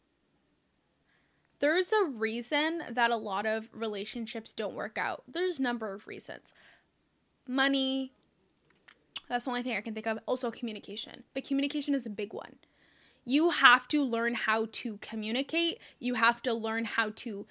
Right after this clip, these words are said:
fight. I think when you fight, you should have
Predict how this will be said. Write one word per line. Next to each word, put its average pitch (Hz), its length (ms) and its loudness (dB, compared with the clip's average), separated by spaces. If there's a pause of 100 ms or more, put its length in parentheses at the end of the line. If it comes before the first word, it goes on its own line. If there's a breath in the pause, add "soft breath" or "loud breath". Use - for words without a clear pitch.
(120)
fight. 226 640 0
I 254 80 6
think 254 240 0
when 240 260 2
you 226 380 -4 (400 loud breath)
fight, 220 480 2 (180)
you 233 180 0
should 226 260 2
have 214 520 2